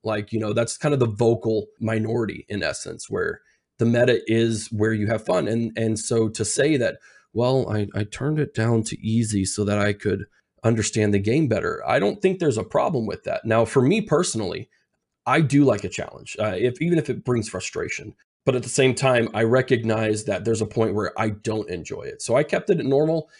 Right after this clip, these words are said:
and I don't think that's a problem. Honestly, after this, I might just play it on easy and see what it's like. Uh, but yeah, from a, from a developer standpoint,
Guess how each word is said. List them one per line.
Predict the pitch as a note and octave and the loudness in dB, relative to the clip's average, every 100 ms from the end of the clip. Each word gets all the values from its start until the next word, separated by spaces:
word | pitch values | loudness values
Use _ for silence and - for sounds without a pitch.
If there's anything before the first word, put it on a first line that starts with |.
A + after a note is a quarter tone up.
| _ - | _ -4
and | A#2+ | 2
I | |
don't | C#3 | 2
think | D3 B2+ | 2 -2
that's | A#2 | -2
a | G#2 | -2
problem. | G#2+ A2 A2 A2+ - | 0 0 2 -2 -2
Honestly, | G#2+ C#3+ - - G3+ - _ _ _ | -2 -2 -2 -2 -4 -6 _ _ _
after | G#2+ - C#3 | -2 0 2
this, | A2 C3 - | 2 2 0
I | A2 | -2
might | G#2+ B2 | -2 -2
just | - E3+ - | -2 -4 -4
play | - A2 | -2 2
it | C#3 | 2
on | D#3 | 2
easy | - D#3 D#3+ G3 - | 0 -2 -2 -4 -2
and | A#2 | -4
see | - - D#3+ G#3 | -4 -6 -6 -2
what | D#3+ | 0
it's | C3 - | 0 -2
like. | G#2 C#3+ C#2+ - - _ _ _ | -2 -2 -4 -8 -18 _ _ _
Uh, | A2 A2+ | -4 -2
but | B2+ | 2
yeah, | D#3 D3 | 4 2
from | - C#3 | 2 2
a, | B2 A#2+ | 2 0
from | - B2+ | 0 2
a | B2 | 2
developer | B2 A2+ - D#3+ - G#2+ - - | 2 2 2 2 0 -4 -4 -14
standpoint, | - - C3+ C3+ - - - | -14 -4 0 0 -2 -10 -12